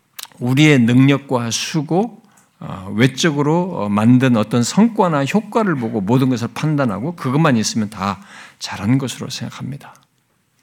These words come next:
음. 아, 그러나 오늘 본문은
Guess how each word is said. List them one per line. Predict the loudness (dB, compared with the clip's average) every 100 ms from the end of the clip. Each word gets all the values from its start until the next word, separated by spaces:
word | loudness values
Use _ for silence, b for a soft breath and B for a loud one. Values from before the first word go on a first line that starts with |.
| -12
음. | -10 -10 B B B B B B B B B
아, | -14 -8 -8 -4
그러나 | -2 0 2
오늘 | 2 2
본문은 | 4 6 8 8 4